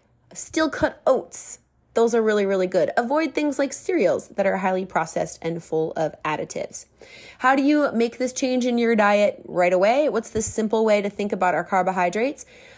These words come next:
A carbohydrate should be unmessed around with. If you think, "What carbs should I eat?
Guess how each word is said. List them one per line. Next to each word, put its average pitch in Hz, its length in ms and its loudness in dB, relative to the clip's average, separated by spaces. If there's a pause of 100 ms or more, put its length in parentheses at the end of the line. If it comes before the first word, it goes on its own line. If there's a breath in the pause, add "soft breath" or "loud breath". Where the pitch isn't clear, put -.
A 240 80 0
carbohydrate 339 680 2
should 262 200 -4
be 269 160 -2
unmessed 247 440 0
around 175 360 0
with. - 440 -4
If - 80 -12
you 226 80 -2
think, 226 220 0
"What 247 160 2
carbs 226 300 2
should 208 200 -2
I 196 200 2
eat? 196 280 -2